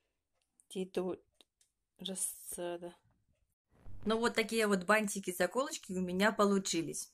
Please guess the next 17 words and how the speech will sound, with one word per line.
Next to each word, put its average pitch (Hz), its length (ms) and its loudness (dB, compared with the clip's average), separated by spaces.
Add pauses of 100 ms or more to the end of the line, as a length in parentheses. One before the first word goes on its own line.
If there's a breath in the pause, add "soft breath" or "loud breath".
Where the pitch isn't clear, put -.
(100)
В 170 100 -6
общем, 175 420 -2
они 208 220 6
поедут 196 420 2
все 175 500 -2
в 160 120 -12
гости. 226 480 2 (580 loud breath)
Эти 226 180 -2
бантики, 240 400 6
заколочки 233 560 -2
к 202 100 -6
очень 214 260 0
хорошей 208 440 -2
маленькой 196 420 4
девочке, 196 640 2 (100)
рыженькой, 254 460 2
кучерявенькой. 262 800 0